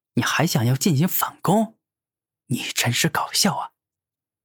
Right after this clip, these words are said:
你拿什么进行反攻啊？”地破天大声问道。“你这话问的真是有够好笑的！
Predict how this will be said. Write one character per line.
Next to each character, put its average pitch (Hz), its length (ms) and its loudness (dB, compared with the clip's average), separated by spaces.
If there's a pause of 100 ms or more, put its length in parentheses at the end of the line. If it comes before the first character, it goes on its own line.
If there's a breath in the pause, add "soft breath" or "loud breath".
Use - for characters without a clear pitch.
你 117 180 2
拿 113 280 2
什 185 300 2
么 285 140 4
进 277 200 4
行 147 140 4
反 107 240 -2
攻 120 220 2
啊？” - 180 -2 (2250)
地 139 200 2
破 117 180 0
天 120 180 2
大 120 160 -2
声 120 200 2
问 139 160 2
道。 - 260 -6 (1400)
“你 156 180 4
这 233 360 2
话 104 720 2
问 135 120 4
的 104 120 2
真 127 120 2
是 120 200 0
有 90 120 2
够 104 160 0
好 - 240 -2
笑 101 240 2
的！ - 160 -6